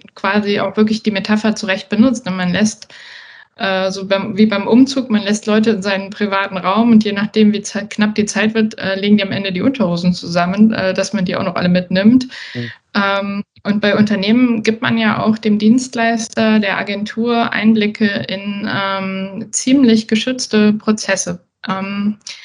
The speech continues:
Speaker 1: was ist denn da wichtig, wenn man sich entscheidet, mit wem man dieses Abenteuer startet?
Speaker 2: Naja, also erstmal muss man sich da die,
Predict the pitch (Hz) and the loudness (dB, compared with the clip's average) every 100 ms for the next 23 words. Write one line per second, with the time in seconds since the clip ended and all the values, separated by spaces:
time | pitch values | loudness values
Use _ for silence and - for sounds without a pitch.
0 | - _ _ - - _ 214 220 214 208 | -20 _ _ -20 -20 _ -2 0 0 0
1 | 202 196 254 226 160 - 170 - - 180 | 0 2 2 0 -2 -6 -12 -12 -8 -6
2 | 180 180 175 - - 180 - 175 190 175 | -4 -6 -8 -10 -10 -10 -4 -2 -2 -4
3 | - - 196 196 185 185 190 185 - 170 | -8 -8 -8 -6 -4 -4 -4 -8 -4 -2
4 | 175 180 185 175 175 - - 151 160 170 | -2 -2 -4 -4 -4 -4 -4 -4 -4 -6
5 | 175 165 156 160 - 151 156 170 165 - | -8 -6 -6 -6 -8 -8 -8 -12 -14 -20
6 | - - _ _ _ _ - 104 - - | -20 -20 _ _ _ _ -12 -12 -12 -20
7 | _ _ 104 117 123 117 113 110 - 120 | _ _ 0 2 2 -2 -4 -6 -4 0
8 | 117 110 113 - - 180 127 120 123 127 | 2 0 -4 -12 -20 -12 -4 -2 0 -2
9 | 110 113 - 107 104 107 104 101 101 | -4 -4 -2 -2 -2 -4 -4 -2 -4